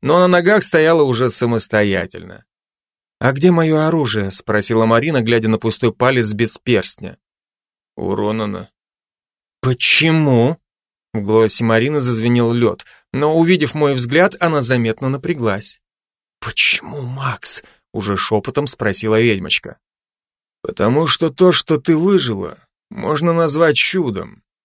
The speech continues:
И взаимодействие со стихией ледяного пламени тебе теперь не просто категорически противопоказано, а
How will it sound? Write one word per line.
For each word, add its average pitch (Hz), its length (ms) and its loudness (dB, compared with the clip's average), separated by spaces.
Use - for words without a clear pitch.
И 104 120 -2
взаимодействие 139 920 0
со 143 180 0
стихией 147 500 -2
ледяного 139 500 2
пламени 139 440 0
тебе 135 240 -4
теперь 139 340 0
не 139 140 -2
просто 175 460 2
категорически 139 1080 0
противопоказано, 107 1040 -6
а 104 280 -4